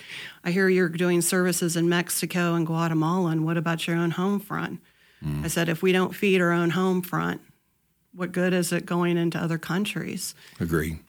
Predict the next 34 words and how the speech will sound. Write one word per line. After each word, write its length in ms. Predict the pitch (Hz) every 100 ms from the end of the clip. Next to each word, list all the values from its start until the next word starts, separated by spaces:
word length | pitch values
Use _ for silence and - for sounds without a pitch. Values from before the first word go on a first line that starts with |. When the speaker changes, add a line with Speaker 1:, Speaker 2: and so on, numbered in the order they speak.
| -
Speaker 1:
And 220 | 180 180
so, 440 | - 185 180 185 -
uh, 60 |
he 220 | 180 202 185
said, 240 | - 185
"Well, 160 | 185 180
Laura, 200 | 180 180
it's 160 | -
like 220 | 180 180
this. 300 | - 170 170
We 120 | 175 170
have 160 | 165
to 80 | 180
go 180 | 180 175
through 220 | 185 185
the 100 | 185
elders 420 | 180 170 170 165
to 60 | 180
get 220 | 165 -
things 300 | 175 175 170
done, 260 | 170 170 175
and 80 | 170
we 100 | 170
have 200 | 165 -
to 80 |
go 180 | 175 180
through 200 | 180 190
this 340 | 180 170 170 -
to 80 |
get 180 | 170 170
a 60 | 165
new 180 | 170 165
program 540 | - 180 175 165 165
started 480 | - 165 165 160